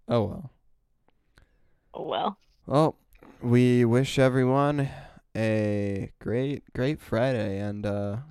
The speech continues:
Speaker 1: great weekend. And we hope to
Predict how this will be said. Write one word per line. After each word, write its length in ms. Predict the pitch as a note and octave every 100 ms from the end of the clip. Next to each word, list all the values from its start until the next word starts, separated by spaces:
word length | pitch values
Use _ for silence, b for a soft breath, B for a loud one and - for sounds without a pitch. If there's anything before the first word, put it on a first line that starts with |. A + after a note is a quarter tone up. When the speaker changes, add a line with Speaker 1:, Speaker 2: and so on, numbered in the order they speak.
| D3+
Speaker 1:
great 240 | - A#2+ A#2
weekend. 640 | B2+ - - - - - _ _ _ _ _ _ _
And 180 | - E2+
we 100 | G#2+
hope 280 | G#2 A2+ -
to 680 | - A#2 A#2 A#2 A#2 A2+ B2